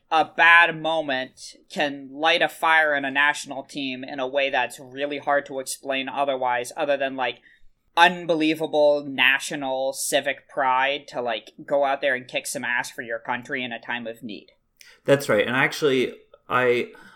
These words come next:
Speaker 2: 'cause I was remembering, without remembering why, I was remembering that I felt weird about the twenty eleven final, even just watching it. Kinda like I, like, I expected the United States to win, and they ended up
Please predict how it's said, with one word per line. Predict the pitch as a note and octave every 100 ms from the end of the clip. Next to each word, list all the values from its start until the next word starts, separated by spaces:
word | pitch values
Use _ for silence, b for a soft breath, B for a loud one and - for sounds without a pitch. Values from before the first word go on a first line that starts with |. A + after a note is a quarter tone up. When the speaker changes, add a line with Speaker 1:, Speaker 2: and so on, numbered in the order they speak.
| B -
Speaker 2:
'cause | C#3
I | B2+ D3
was | D#3 C#3+
remembering, | C#3+ B2 C3 B2+ A#2+ G#2+ G#2+ G#2+ _ _
without | C3+ - A#2+ B2
remembering | A#2 A#2+ A#2 A#2 A2 G#2+
why, | A2 G#2+ G#2 G2+ B B
I | -
was | B2+ B2
remembering | A#2+ B2 B2+ A#2+ A2
that | G#2+ G#2+ - - _ _ _ _ _ -
I | A#2
felt | A2+ C3+ C3+ A2+
weird | A#2 A#2+ A#2+
about | G2 A#2+
the |
twenty | - A#2 A#2
eleven | A2+ B2+
final, | C3 C#3 C#3+ D3+
even | B2+ A#2+
just | A2+ -
watching | G#2+ - A#2+
it. | C3 C3+ B B B B _
Kinda | - B2+
like | A#2 A2+
I, | A2 A2+ A2+ - -
like, | A2 A#2 -
I | G#2 A#2+
expected | A#2 A2+ - D#3 D#3
the | C3+
United | A#2+
States | A#2 A2
to | -
win, | A2
and | G#2+
they | A2
ended | D#3+ D3+
up | -